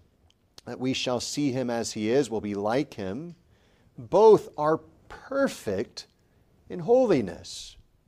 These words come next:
And so there's no reducing of the standard. He purifies himself even as he is pure. And yet, there's nothing in this verse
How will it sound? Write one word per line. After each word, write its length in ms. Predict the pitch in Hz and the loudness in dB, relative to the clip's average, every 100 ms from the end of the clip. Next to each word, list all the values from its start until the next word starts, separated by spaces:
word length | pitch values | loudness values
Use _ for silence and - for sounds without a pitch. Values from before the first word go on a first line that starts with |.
| _ _ _ _ _ | _ _ _ _ _
And 160 | 165 175 | -4 -2
so 300 | - 214 202 | 2 8 8
there's 260 | 202 170 170 | 10 6 4
no 360 | 196 233 247 | 4 8 10
reducing 1000 | 226 190 196 131 185 247 233 - 165 156 | 10 10 8 8 2 4 4 2 2 2
of 200 | 165 139 | 0 0
the 80 | 160 | -4
standard. 880 | - - 170 175 165 104 85 82 _ _ _ _ _ _ _ _ _ | -4 -2 0 0 0 -4 -6 -14 _ _ _ _ _ _ _ _ _
He 180 | - 170 | -10 -8
purifies 960 | - - 240 254 262 - 214 208 208 - | -8 2 8 12 12 10 4 6 4 2
himself 600 | 208 - - 175 170 - | -4 -2 2 4 4 0
even 380 | - 165 175 170 | -4 0 2 2
as 240 | 160 147 - | 2 -2 -4
he 200 | 156 139 | 0 0
is 200 | 127 - | 0 -4
pure. 640 | - 160 156 113 78 73 _ _ _ _ _ _ - - | -12 -4 0 -2 -4 -14 _ _ _ _ _ _ -14 0
And 300 | 220 247 165 | 6 6 6
yet, 540 | 120 143 226 - - _ _ _ _ _ _ - | 4 4 2 -2 -20 _ _ _ _ _ _ -2
there's 480 | 151 190 190 151 190 | 4 8 8 4 -4
nothing 680 | 190 240 269 - 294 262 | 0 6 4 4 2 6
in 180 | 214 180 | 4 6
this 220 | 175 - | 2 2
verse 720 | 143 131 101 85 - - - | -2 0 0 -2 -8 -12 -14